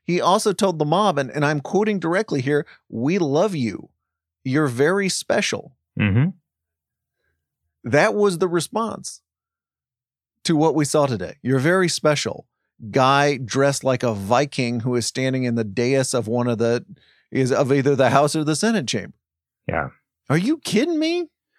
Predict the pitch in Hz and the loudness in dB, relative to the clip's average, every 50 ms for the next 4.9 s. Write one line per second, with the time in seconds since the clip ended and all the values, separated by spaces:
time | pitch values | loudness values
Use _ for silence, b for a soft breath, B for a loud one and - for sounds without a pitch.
0 | b b 185 208 220 214 208 208 196 190 196 214 240 247 240 190 175 202 185 151 | b b 8 8 8 6 4 4 4 6 6 4 4 4 4 4 2 2 2 2
1 | - - 175 160 151 147 139 151 165 180 185 190 175 - 143 - 147 160 156 147 | 0 2 2 2 2 4 2 2 2 2 2 0 -2 -2 -4 -2 0 0 0 0
2 | 135 131 117 135 131 123 117 - 135 127 127 120 113 127 127 135 135 139 131 135 | -2 -2 -2 -2 -2 -2 -2 -2 0 2 2 2 2 0 2 2 2 2 2 0
3 | 120 110 110 117 120 120 120 123 120 113 123 117 110 117 110 107 - 117 110 - | 0 0 0 0 0 2 2 2 0 0 0 0 2 0 0 0 -2 -6 -4 -2
4 | 127 123 120 104 120 117 - - 117 110 117 113 110 113 110 101 - | -2 -2 -2 -2 -6 -10 -6 -4 -4 0 0 2 2 2 0 -2 -6